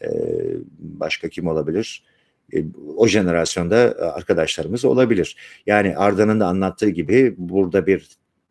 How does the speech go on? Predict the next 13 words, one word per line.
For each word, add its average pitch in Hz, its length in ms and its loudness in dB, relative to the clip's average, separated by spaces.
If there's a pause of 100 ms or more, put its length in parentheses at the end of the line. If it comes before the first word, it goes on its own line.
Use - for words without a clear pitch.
(120)
tekelleşme 92 640 0
söz 92 240 -2
konusu 95 340 -4
değil. 113 160 4
Yani 85 380 0
özdeş 87 400 0
ses - 280 -2
tabii 95 220 0
ki 85 140 -2
var, - 420 0
var, 87 260 2
var 87 180 0
ama 135 280 -2